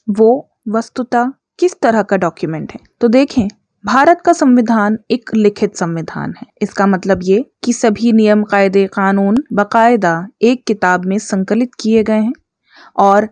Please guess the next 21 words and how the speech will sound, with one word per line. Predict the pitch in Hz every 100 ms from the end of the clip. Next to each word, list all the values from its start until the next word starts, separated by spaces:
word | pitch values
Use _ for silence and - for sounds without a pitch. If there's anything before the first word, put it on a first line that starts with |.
| _ _ -
हम | - 208
सभी | 202 208 220 302
जानते | 285 226 226 226
हैं | 202 175 - _ _ -
कि | 214
भारत | 202 214 220
का | 214 220
संविधान | 208 196 190 196 196 208
जो | 196 202
कंप्लीट | 190 180 196 233 247 -
हुआ | 220 214
था | 226 247 _ _ _ _ 208
वो |
छब्बीस | 208 214 190 240 233
नवंबर | 208 202 208 214
सन | 233 208
उन्नीस | 190 196 -
सौ |
उनचास | 185 175 185 185 -
को | - 220
हुआ | 208 214